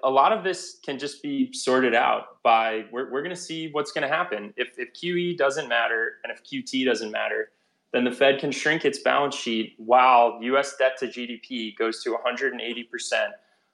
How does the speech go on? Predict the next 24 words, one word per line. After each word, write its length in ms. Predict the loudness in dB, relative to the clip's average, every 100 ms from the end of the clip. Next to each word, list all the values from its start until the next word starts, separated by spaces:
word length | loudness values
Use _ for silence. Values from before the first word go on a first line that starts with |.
| 0
over 200 | 4 4
the 80 |
next 240 | 2 0 0
twenty 260 | 0 2
to 100 | 0
thirty 260 | 2 2 2
years, 460 | 2 2 2 0 -4
and 200 | -4 2
U 160 | 6
S 240 | 6 4 -4 4
debt 300 | 6 6 2 -8
in 140 | -6
nominal 400 | -2 -2 -2 -6
terms 380 | -6 -8 -8 -6
goes 360 | -4 -4 -4
to 340 | -6 -4 -4 -6 _ _ _
I 100 | 2
don't 120 | 2 2
know, 200 | 0 0
a 100 | 0
hundred 320 | -2 0 -2
and 160 | -4
forty 260 | -4 -2 -2
trillion. 400 | -2 -2 -2 -6